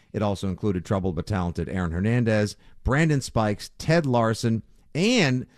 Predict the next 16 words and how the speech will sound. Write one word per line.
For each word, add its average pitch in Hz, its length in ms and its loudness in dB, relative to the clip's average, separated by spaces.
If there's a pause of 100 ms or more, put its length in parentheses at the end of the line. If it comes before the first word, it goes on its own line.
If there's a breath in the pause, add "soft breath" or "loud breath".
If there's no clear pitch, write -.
(240 soft breath)
Zoltan 160 840 0
Mesko. 139 680 -2
Oh, 226 260 0
it's 131 100 -6
been 117 140 -10
a 110 60 -8
while 110 240 -4
since 104 220 -6
I've 95 180 2
heard 98 400 4
you 104 160 2
don't 101 180 4
mess 95 220 0
with 87 160 -4
the 85 80 -6
Zoltan. 78 540 -6